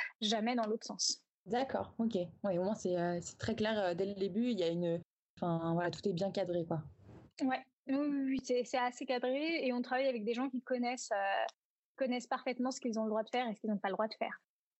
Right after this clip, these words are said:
Speaker 1: Maintenant que le client ne sache pas, il y a pas de souci, nous, on fait un peu de pédagogie. Euh, s'il devient lourd, euh, là, par contre, il y a aucun problème, le sweetie peut tout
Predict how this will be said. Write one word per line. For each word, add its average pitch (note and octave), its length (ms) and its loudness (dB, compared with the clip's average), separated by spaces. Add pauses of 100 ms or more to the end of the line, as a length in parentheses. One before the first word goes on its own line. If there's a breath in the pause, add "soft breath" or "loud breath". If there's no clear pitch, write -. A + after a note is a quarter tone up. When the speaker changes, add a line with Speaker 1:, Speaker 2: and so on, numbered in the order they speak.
Speaker 1:
Maintenant B3+ 220 2
que D4+ 120 -2
le C4 60 0
client C#4+ 460 0
ne B3+ 140 2
sache A3+ 320 -2
pas, C#4+ 160 2
il B3+ 40 -2
y A3 40 0
a A3 40 -4
pas A3 120 0
de - 60 -20
souci, C#4+ 300 -4
nous, C4+ 120 2
on G#3 60 -2
fait A3+ 100 -2
un G#3+ 60 -2
peu A#3+ 100 -2
de A#3+ 40 -20
pédagogie. A3 640 0 (420)
Euh, G#3+ 840 2
s'il C4 260 -2
devient A3+ 320 0
lourd, B3+ 300 2
euh, G3+ 120 0
là, A3 140 0
par G#3+ 200 -2
contre, B3+ 200 -2
il B3 40 -2
y - 20 -2
a - 80 -6
aucun A3+ 260 0
problème, B3 340 -2
le A3 60 -2
sweetie - 320 -6
peut G#3+ 140 0
tout - 100 -12